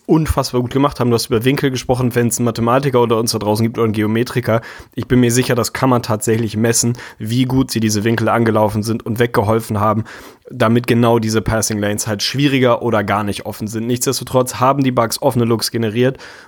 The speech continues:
und wenn in Ilyasova null aus fünf, ein Bledsoe null aus vier und Pat Connaughton eins aus sieben geht, dann ist es <laughs> definitiv ein Problem. So, das heißt, die Bucks haben halt nicht nur irgendwie einen falschen Gameplan gehabt, sondern sie haben auch einfach schlicht ihre offenen Looks nicht generiert und nicht getroffen. Nichtsdestotrotz,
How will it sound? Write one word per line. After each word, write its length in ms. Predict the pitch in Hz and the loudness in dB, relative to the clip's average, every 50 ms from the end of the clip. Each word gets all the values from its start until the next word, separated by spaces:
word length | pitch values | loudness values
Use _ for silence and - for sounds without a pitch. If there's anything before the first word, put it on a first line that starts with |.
| _ _ | _ _
und 180 | 135 127 113 | -4 0 2
wenn 140 | 120 123 117 | 2 2 2
in 120 | 113 120 117 | 2 0 0
Ilyasova 540 | 104 127 123 120 117 - - 123 120 120 | 2 2 2 4 2 2 2 2 2 2
null 160 | 120 123 123 127 | 2 4 4 2
aus 140 | 117 - | 0 0
fünf, 260 | - - 151 139 - 135 | 0 0 0 0 0 0
ein 60 | 127 | 0
Bledsoe 280 | 131 127 127 - 127 | 2 0 0 0 0
null 140 | 127 123 120 | 0 2 2
aus 160 | 117 113 - | 2 0 0
vier 160 | - - 139 127 | 0 2 2 2
und 80 | 113 | 2
Pat 180 | - 127 117 - | 0 -2 -2 -6
Connaughton 380 | - - 131 127 120 - 120 | -4 -2 0 0 0 -2 -2
eins 240 | 110 110 127 123 - | -2 -2 -2 -2 -2
aus 160 | 113 113 104 | -2 -2 0
sieben 260 | 110 117 123 127 120 110 | 0 2 2 2 2 2
geht, 200 | 104 107 120 - - - - - - | 0 0 -2 -4 -10 -18 -20 -10 -8
dann 120 | 117 - | -8 -6
ist 180 | - - - - | -2 -2 -2 0
es 80 | - | 0
<laughs> 100 | - 123 | 0 0
definitiv 420 | 113 - - 113 120 104 - 104 107 | 0 -2 -2 -2 -2 0 -2 -2 -2
ein 80 | 104 | -4
Problem. 420 | - 104 101 101 107 101 92 90 - - - - - - | -2 -2 -2 0 0 0 0 0 -4 -8 -16 -20 -12 -4
So, 240 | - 107 101 98 | -2 0 0 0
das 220 | - - 107 101 - | 0 -2 -2 0 2
heißt, 200 | 117 117 117 - | 2 2 2 0
die 80 | 117 | 0
Bucks 260 | 113 120 113 113 - - | 0 0 0 0 0 0
haben 240 | 107 110 113 107 | 0 2 2 2
halt 180 | 101 107 110 107 | 2 0 0 0
nicht 300 | 113 113 123 123 123 - | 2 2 2 0 0 0
nur 400 | 117 123 131 131 131 127 123 123 - - - - - | 2 4 4 4 4 4 4 2 -2 -6 -20 -8 -2
irgendwie 300 | 135 135 127 123 117 120 | 0 0 0 2 0 0
einen 80 | 110 | 0
falschen 320 | - 120 117 110 - 117 107 | 2 0 0 0 0 0 2
Gameplan 420 | 117 135 147 - - 120 120 120 | 2 2 2 2 2 0 2 2
gehabt, 240 | 117 110 117 123 - | 0 0 0 -2 -2
sondern 220 | 123 113 107 104 | 0 0 0 0
sie 100 | 104 101 | 0 -2
haben 140 | 98 110 113 | -2 -2 -2
auch 100 | 104 101 | -2 -4
einfach 280 | 85 113 110 - 104 - | -6 -6 -4 -4 -4 -2
schlicht 320 | - - 120 117 - - 113 | -2 0 -2 -2 -2 -4 -6
ihre 140 | 117 101 | -6 -4
offenen 320 | - 107 104 - 110 104 104 | -4 -4 -4 -4 -4 -2 0
Looks 280 | 123 143 - - - | 0 0 0 -2 -4
nicht 200 | 104 98 92 - | -4 -6 -6 -6
generiert 420 | - 98 95 92 92 95 98 98 - | -6 -6 -4 -4 -2 -2 -2 -4 -4
und 100 | 98 98 | -4 -6
nicht 140 | 95 92 - | -6 -4 -4
getroffen. 480 | 107 98 - - 104 101 - 135 143 - - - - - - - _ _ _ | -6 -6 -4 -4 -4 -4 -4 -6 -6 -8 -12 -20 -20 -20 -20 -20 _ _ _
Nichtsdestotrotz, 880 | 120 120 131 131 - 139 123 117 127 117 - 123 127 127 127 - - | 0 2 2 2 2 2 2 2 0 -2 -2 0 0 0 0 -2 -8